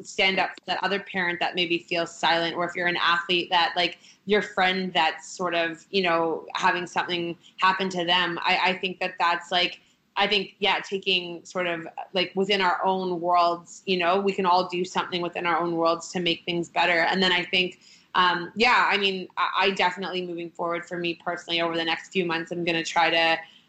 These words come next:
um, you know, just come up with, with my own personal way that I feel like can help push things forward for athlete safety. And so obviously, if and when that happens, you know, to have supportive people would be awesome. Um, but yeah, I definitely, I, I don't think, I,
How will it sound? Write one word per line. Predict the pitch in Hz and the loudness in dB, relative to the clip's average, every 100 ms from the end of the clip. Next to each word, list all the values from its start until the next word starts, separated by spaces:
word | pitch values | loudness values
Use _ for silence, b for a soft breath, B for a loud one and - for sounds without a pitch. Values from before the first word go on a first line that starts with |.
| - | 0
um, | 175 160 165 - | 2 2 0 0
you | 214 | 2
know, | 170 | 2
just | 170 180 - | 0 -6 -4
come | 196 | 0
up | 170 - | 0 2
with, | 175 170 - 180 | 0 -2 -4 -2
with | 170 - | -2 0
my | 190 190 | 2 4
own | 185 185 185 | 4 0 -2
personal | 185 175 - 170 160 165 156 170 | -4 -6 -2 2 4 2 0 -2
way | 175 165 | 0 2
that | 165 160 | 2 0
I | 160 | 0
feel | - 165 | -2 0
like | 160 160 160 - - | 2 2 0 -8 -8
can | 180 | -4
help | 170 160 147 - | 2 2 2 -4
push | 170 - | -6 -6
things | 170 170 | -6 -8
forward | - 170 160 | -4 -2 0
for | - | 0
athlete | 160 165 - 170 - | 2 2 0 -6 -4
safety. | 180 175 - 170 | -4 -2 -4 -4
And | 170 | -4
so | - 160 156 - | -2 0 0 2
obviously, | 180 180 180 180 175 170 B B _ _ - | 2 2 0 2 2 2 B B _ _ -2
if | 233 | 0
and | 226 202 | 0 2
when | 196 196 | 2 2
that | 180 180 180 | 2 0 0
happens, | 175 - 185 180 165 | 0 0 -4 -8 -6
you | 165 | -6
know, | 160 | -4
to | 165 | -2
have | 165 160 | -2 -2
supportive | - - 170 165 | -6 -6 -6 -4
people | 180 165 | -6 -2
would | 165 160 | -2 0
be | 160 | 0
awesome. | - 170 - 165 165 165 - | 2 0 0 -4 -4 -4 -2
Um, | 165 165 165 160 - | 0 0 -4 -8 -2
but | 175 160 - | 2 2 2
yeah, | 220 214 175 | 2 4 2
I | 175 | 0
definitely, | 196 185 185 175 180 175 - b _ - | -2 -2 -4 -4 -2 -2 -4 b _ -2
I, | 226 | 2
I | 240 240 | 4 2
don't | 233 | 2
think, | 240 233 214 | 0 -4 -4
I, | 185 | -8